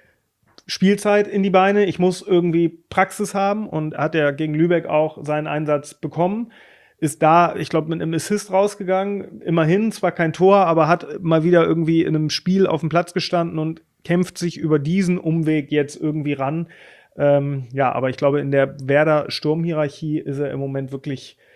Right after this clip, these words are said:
sehr weit nach hinten gerutscht und sein Verhängnis ist so gesehen ja auch im Vergleich zu so Namen wie Gröll oder Jinma, die könnten halt auch auf den Flügel ausweichen.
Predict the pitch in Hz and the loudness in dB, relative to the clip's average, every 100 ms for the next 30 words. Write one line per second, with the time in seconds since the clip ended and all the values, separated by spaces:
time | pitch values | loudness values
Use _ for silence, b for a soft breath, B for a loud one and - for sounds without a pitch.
0 | b b b b _ - 135 160 165 165 | b b b b _ -6 4 4 6 2
1 | 165 135 175 196 165 156 160 - 151 147 | 0 -2 -4 0 2 2 0 -4 -6 -6
2 | - 147 151 143 151 156 180 175 - 165 | -6 -2 0 0 0 2 2 2 0 -2
3 | - - - - 151 156 165 151 156 156 | -2 -10 -14 -8 -2 2 2 2 2 0
4 | 147 147 143 - 151 139 147 147 143 - | 2 0 0 -6 -6 -4 0 0 0 -2
5 | 151 147 151 143 143 147 139 135 143 156 | -2 0 0 0 0 0 -2 -2 0 2
6 | 160 147 131 147 160 160 135 143 139 151 | 2 0 0 -2 0 0 -2 -6 -4 -4
7 | 160 147 147 151 139 143 127 - 175 180 | -4 -4 -4 -4 -6 -8 -10 -10 -4 -2
8 | 170 165 175 175 170 185 | -2 -2 -2 -2 -2 -10